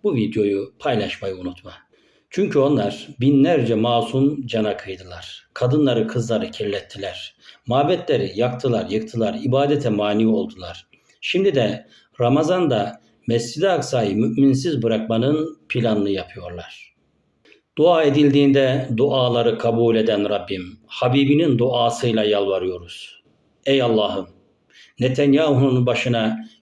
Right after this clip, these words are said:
köpeklerinden birini musallat et.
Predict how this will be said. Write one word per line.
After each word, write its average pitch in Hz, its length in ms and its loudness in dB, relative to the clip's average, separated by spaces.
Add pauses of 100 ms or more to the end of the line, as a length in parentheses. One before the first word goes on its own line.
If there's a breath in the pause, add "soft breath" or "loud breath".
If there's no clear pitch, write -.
köpeklerinden 120 920 0
birini 107 300 0
musallat 98 640 -6
et. - 300 -18